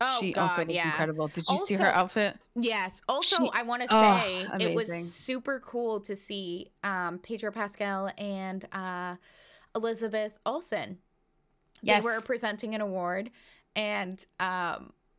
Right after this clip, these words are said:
Speaker 1: I, I really love them because they're two characters that I think they have a
Speaker 2: Mm-hmm.
Speaker 1: similarity that I've been seeing a big trend on TikTok with, and it's just very, like, mommy daddy to me, so,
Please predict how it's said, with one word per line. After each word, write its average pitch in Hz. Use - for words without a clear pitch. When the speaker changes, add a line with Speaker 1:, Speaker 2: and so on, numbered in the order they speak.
Speaker 1:
I, 190
I 190
really 226
love 208
them 214
because 214
they're 190
two 214
characters 202
that 202
I 185
think 185
they 190
have 202
a 196
Speaker 2:
Mm-hmm. 196
Speaker 1:
similarity 196
that 196
I've 180
been 190
seeing 185
a 180
big 185
trend 175
on 175
TikTok 190
with, 220
and 185
it's 226
just 254
very, 233
like, 202
mommy 185
daddy 185
to 226
me, 254
so, 180